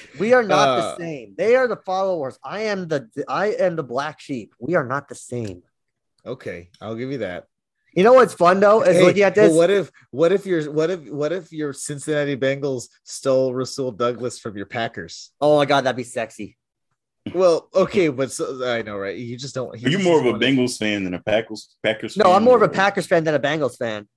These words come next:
Speaker 3: Mm-hmm.
Speaker 1: But I'm
Speaker 2: Th-
Speaker 1: just, but that'd be so cool. Well, look,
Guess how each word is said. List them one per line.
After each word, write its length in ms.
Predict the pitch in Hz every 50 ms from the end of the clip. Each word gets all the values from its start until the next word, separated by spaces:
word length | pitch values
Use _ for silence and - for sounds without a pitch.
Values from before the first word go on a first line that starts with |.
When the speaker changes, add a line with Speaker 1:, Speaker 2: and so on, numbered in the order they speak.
| _ _ _ - -
Speaker 3:
Mm-hmm. 240 | 92 85 85 80 82 - _ _ _ _ _ _ _ _ _ _ _ _ _ _ - - -
Speaker 1:
But 100 | 185 170
I'm 100 | 165 170
Speaker 2:
Th- 120 | 165 160 180
Speaker 1:
just, 140 | 165 160 147
but 300 | 123 175 170 165 - - _ _ _ _ -
that'd 120 | - 175 170
be 80 | 185
so 220 | 170 - 190 175 165
cool. 220 | 170 185 185 175 - 170 - _ _ _
Well, 200 | - 320 302 302
look, 220 | 294 294 294 285